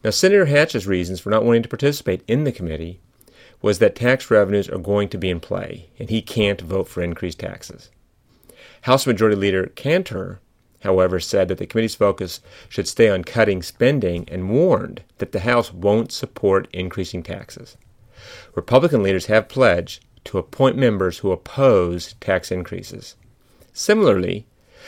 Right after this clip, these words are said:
Senate Minority Leader Mitch McConnell said on C N N on August first that any net increase in revenues is a non-starter. He said,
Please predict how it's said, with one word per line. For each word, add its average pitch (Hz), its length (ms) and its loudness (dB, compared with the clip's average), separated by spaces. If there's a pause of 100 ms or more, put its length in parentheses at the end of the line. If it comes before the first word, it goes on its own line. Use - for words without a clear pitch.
(140)
Senate 139 320 4
Minority 120 500 4
Leader 95 260 2
Mitch 98 200 -2
McConnell 135 680 -2 (320)
said 104 260 2
on 92 140 0
C 143 240 0
N 170 100 2
N 90 360 -2 (220)
on 92 120 -4
August 90 280 -4
first 101 520 2 (460)
that - 160 -2
any 147 260 4
net 123 240 6
increase 117 380 -2
in 104 120 -4
revenues 98 540 2
is 85 140 -8
a 87 80 -2
non-starter. 90 840 -4 (280)
He - 140 -8
said, 151 520 2